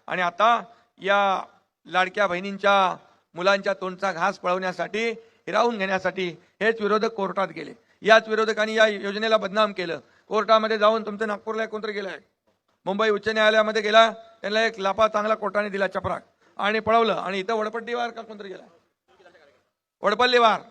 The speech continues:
इथं नागपूरला गेलाय. म्हणजे एकीकडे विरोध करायचा आणि दुसरीकडे आपल्या वचननाम्यातून ज्या योजना आहेत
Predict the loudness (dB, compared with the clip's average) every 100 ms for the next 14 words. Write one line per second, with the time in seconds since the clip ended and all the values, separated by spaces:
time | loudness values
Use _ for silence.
0 | -10 -6 -4 -4 -4 -4 -4 -4 -10 _
1 | _ -10 -4 -2 -2 -2 0 0 0 0
2 | 0 0 0 0 0 -2 _ _ -4 -2
3 | -2 -4 -6 -2 2 2 2 -4 _ -4
4 | -2 2 4 4 2 -2 0 0 0 0
5 | -2 -2 -12 _ 0 2 2 0 0 2
6 | 0